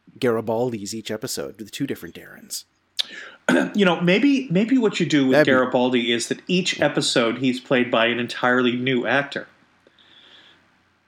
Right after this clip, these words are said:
Speaker 1: Sure. That would
Speaker 2: Right.
Speaker 1: keep
Speaker 2: And, and you
Speaker 1: viewers
Speaker 2: just,
Speaker 1: on their
Speaker 2: you just,
Speaker 1: toes.
Speaker 2: you know, it's,
Speaker 1: Yeah.
Speaker 2: uh, it's, uh, it's Richard Benjamin's week, you know, or it's, uh,
Speaker 1: <laughs>
Speaker 2: g-, you know,
Speaker 1: Yep.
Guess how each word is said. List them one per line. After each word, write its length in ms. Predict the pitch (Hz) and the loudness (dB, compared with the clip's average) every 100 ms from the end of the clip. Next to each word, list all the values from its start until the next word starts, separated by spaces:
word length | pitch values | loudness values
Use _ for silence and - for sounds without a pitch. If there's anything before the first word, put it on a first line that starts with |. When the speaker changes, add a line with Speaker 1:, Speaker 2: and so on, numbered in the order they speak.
| _ | _
Speaker 1:
Sure. 540 | - - 139 214 - - _ _ _ _ | -12 -2 0 0 -2 -12 _ _ _ _
That 80 | - | 2
would 60 | 117 | 2
Speaker 2:
Right. 180 | - | 0
Speaker 1:
keep 120 | - 147 | 0 0
Speaker 2:
And, 180 | 147 | 2
and 140 | 156 147 | 0 4
you 60 | |
Speaker 1:
viewers 100 | 123 | 4
Speaker 2:
just, 120 | 151 - | 4 2
Speaker 1:
on 40 | |
their 80 | - | 0
Speaker 2:
you 40 | 135 | 2
just, 180 | 151 - | 2 2
Speaker 1:
toes. 160 | 143 | 0
Speaker 2:
you 40 | 160 | 0
know, 160 | 113 - _ | 0 -4 _
it's, 260 | 151 135 - | -2 0 2
Speaker 1:
Yeah. 60 | 139 | 2
Speaker 2:
uh, 80 | 143 | 2
it's, 360 | 143 - - _ | 0 -2 -10 _
uh, 200 | 135 123 - | 0 0 0
it's 220 | 143 139 | -2 2
Richard 260 | 175 175 - | 2 2 2
Benjamin's 600 | 175 185 156 113 107 - | 2 2 0 0 -4 -4
week, 340 | 98 - - - | -6 -6 -12 -4
you 80 | 120 | -2
know, 160 | 107 | 0
or 260 | 107 120 117 | 0 0 2
it's, 300 | 117 117 - | 0 -2 0
uh, 320 | 117 113 123 | 2 2 0
Speaker 1:
<laughs> 60 | 143 | 0
Speaker 2:
g-, 240 | 139 147 131 | 0 0 0
you 100 | 165 | 0
know, 120 | 127 | 0
Speaker 1:
Yep. 120 | 104 | 0